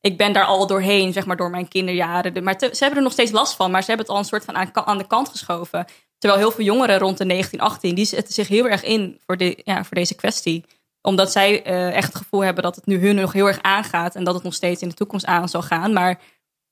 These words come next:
ik heb vooral dat ik ook heel erg denk van, "Ja, ik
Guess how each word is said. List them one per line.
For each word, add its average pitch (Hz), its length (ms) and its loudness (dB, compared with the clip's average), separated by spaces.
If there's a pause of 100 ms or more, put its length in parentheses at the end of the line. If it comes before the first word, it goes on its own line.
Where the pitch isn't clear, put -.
(220)
ik 226 180 2
heb 196 180 0
vooral 180 300 2
dat 185 140 -4
ik 190 160 -2
ook 190 140 -2
heel 196 120 0
erg 196 140 0
denk 202 200 0
van, 220 120 0
"Ja, 208 140 2
ik 196 140 -6